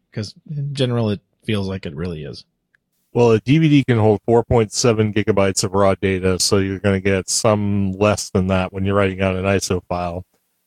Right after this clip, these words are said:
Speaker 2: And that's probably good enough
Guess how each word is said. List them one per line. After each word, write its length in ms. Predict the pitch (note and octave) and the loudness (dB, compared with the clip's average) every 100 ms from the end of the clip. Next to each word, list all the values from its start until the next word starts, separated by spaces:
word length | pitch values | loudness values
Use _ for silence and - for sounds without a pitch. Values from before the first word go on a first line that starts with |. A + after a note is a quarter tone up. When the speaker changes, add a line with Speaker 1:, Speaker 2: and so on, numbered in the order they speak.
| - | -8
Speaker 2:
And 1000 | G2+ G2+ G2+ G2+ G2 G2 G2 G2 G2 F2+ _ _ _ | 0 2 4 4 2 2 2 0 -2 -4 _ _ _
that's 280 | A#2 A2+ A#2 | -2 0 0
probably 400 | - C#3 D3+ C#3 | 0 2 2 0
good 200 | B2 A#2+ | 0 0
enough 260 | A#2 A#2 | 2 2